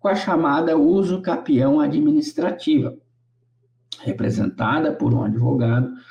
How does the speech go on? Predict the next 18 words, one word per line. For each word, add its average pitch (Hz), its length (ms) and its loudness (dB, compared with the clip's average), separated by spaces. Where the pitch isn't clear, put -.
e - 80 4
o 302 40 4
nome 285 320 2
técnico 254 340 0
é 135 40 2
pedido 139 340 2
de 143 60 0
reconhecimento 127 640 -2
extrajudicial 117 840 -2
de 110 100 -2
uso 107 160 -4
capião, - 520 -4
imóvel 180 460 2
urbano, 131 480 0
imóvel 117 520 2
rural, 123 420 -2
tá 113 80 -8
bom? 339 240 -2